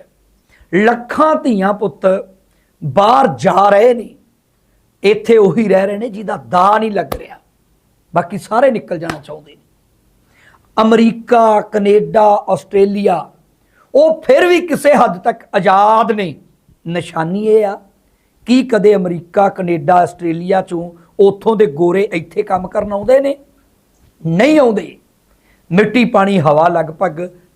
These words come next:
ਧਰਤੀ ਤੇ ਸੇਮ ਹੀ ਆ। ਪਰ ਇੰਨੀ ਉਪਜਾਊ ਧਰਤੀ ਹੈ ਸਾਡੀ, ਇੰਨੇ ਮਿਹਨਤੀ ਲੋਕ ਨੇ, ਪਰ ਫਿਰ ਵੀ ਇੱਥੋਂ ਦੇ ਸਿਸਟਮ ਨੇ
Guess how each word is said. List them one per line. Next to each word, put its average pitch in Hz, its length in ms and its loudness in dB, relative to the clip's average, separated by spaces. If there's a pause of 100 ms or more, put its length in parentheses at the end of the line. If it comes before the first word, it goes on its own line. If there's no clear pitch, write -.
ਧਰਤੀ 185 360 -2
ਤੇ 190 320 -2
ਸੇਮ 160 420 -4
ਹੀ 156 160 -12
ਆ। 135 80 -20 (1400)
ਪਰ 170 200 2 (460)
ਇੰਨੀ 311 440 4
ਉਪਜਾਊ 254 540 2 (120)
ਧਰਤੀ 254 460 2
ਹੈ 240 60 2
ਸਾਡੀ, 190 380 -2 (720)
ਇੰਨੇ 220 320 2
ਮਿਹਨਤੀ 214 520 -2
ਲੋਕ 175 340 -4
ਨੇ, 147 180 -18 (600)
ਪਰ 190 140 2
ਫਿਰ 214 300 -2
ਵੀ 202 220 -6
ਇੱਥੋਂ 180 300 -2
ਦੇ 160 140 -6
ਸਿਸਟਮ 196 500 -6
ਨੇ 165 240 -4